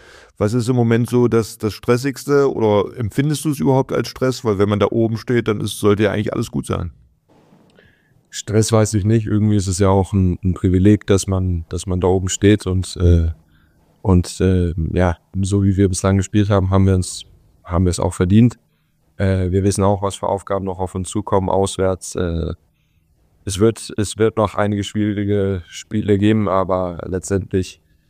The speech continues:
Speaker 2: sind wir happy mit der Situation und, ähm,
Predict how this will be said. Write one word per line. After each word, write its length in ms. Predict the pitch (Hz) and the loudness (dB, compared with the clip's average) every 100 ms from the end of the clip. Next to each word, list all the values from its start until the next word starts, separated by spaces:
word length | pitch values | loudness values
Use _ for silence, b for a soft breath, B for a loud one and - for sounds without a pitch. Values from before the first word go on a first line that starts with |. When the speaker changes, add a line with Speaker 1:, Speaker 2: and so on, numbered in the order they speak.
| _ | _
Speaker 2:
sind 220 | - 101 | -6 -2
wir 120 | 95 98 | 2 2
happy 240 | 104 113 | 2 0
mit 160 | 98 92 | 0 0
der 80 | |
Situation 720 | 92 92 98 92 - 101 110 98 | 0 0 0 -2 2 4 4 2
und, 240 | 90 - | 0 -2
ähm, 380 | 90 85 85 | -4 -2 -2